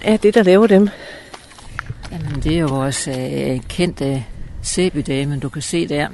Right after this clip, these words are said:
Speaker 1: Lene Nürnberg.
Speaker 2: Det er nemlig en Lene Nürnberg, ja.
Speaker 1: Ja.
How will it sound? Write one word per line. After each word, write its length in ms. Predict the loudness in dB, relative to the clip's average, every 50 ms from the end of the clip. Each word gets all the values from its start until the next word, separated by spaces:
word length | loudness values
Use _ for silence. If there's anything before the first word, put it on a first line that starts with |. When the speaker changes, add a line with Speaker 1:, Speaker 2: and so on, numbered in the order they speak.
| -10 -18 -20 -20 -20 -20 -20 -20 -14 -6
Speaker 1:
Lene 300 | 0 2 2 2 2 2
Nürnberg. 640 | 2 4 4 4 4 2 2 2 0 0 -2 -4 -4
Speaker 2:
Det 100 | -2 -2
er 40 | 0
nemlig 260 | 0 0 0 0 0
en 60 | -2
Lene 320 | -2 -4 -4 -2 -2 -4
Nürnberg, 380 | -4 -4 -4 -4 -4 -4 -4 -4
ja. 320 | -6 -6 -6 -6 -4 -2
Speaker 1:
Ja. 120 | -2 -2